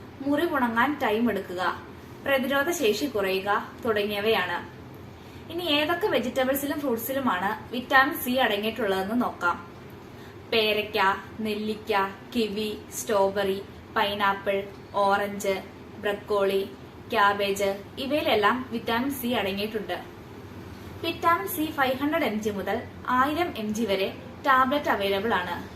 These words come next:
ഇത് ടാബ്ലറ്റ്, chewable ടാബ്ലറ്റ്, എഫർവസന്റ് ടാബ്ലറ്റ് എന്നീ ഫോമിൽ ലഭ്യമാണ്. വിറ്റാമിൻ സിയുടെ ഗുളികകൾ കഴിക്കുമ്പോൾ അത് ഭക്ഷണത്തോടൊപ്പം കഴിക്കുന്നതാണ് നല്ലത്. കാരണം ഇത്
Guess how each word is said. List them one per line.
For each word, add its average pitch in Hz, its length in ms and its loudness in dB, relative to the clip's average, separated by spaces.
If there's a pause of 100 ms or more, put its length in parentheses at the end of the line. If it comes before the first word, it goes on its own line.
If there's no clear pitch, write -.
(680)
ഇത് 285 240 0
ടാബ്ലറ്റ്, 226 540 8 (160)
chewable 226 480 4
ടാബ്ലറ്റ്, 208 480 2 (640)
എഫർവസന്റ് 240 640 0
ടാബ്ലറ്റ് 202 400 2
എന്നീ 240 440 2
ഫോമിൽ 233 500 -2
ലഭ്യമാണ്. 175 680 -4 (1000)
വിറ്റാമിൻ 349 520 0
സിയുടെ 240 380 2
ഗുളികകൾ 202 400 2
കഴിക്കുമ്പോൾ 190 520 -2 (140)
അത് 240 220 2
ഭക്ഷണത്തോടൊപ്പം 247 800 2
കഴിക്കുന്നതാണ് 214 580 2
നല്ലത്. 180 400 0 (540)
കാരണം 247 460 6
ഇത് 240 140 2